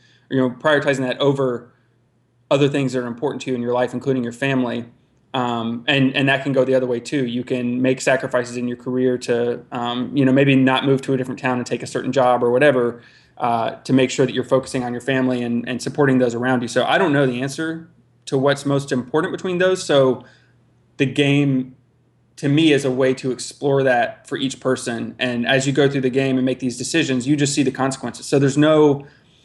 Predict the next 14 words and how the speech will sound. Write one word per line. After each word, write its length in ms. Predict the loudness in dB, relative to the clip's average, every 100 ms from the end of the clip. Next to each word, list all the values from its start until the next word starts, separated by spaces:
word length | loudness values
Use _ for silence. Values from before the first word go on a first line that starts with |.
| -4
there's 180 | 2 4
no 100 | 4
specific 420 | 2 -2 0 2
goal 200 | 4 2
to 100 | 2
the 80 | -6
game. 280 | -8 -10 -14 -2
There's 200 | 0 2
no, 640 | 4 4 6 4 2 -2 _ _ _ _ _ _ _
um, 480 | -4 -2 -2 -2 -4 2
you 160 | 4
lose 460 | 6 6 6 4 2
if 160 | 0
his 200 | 2 0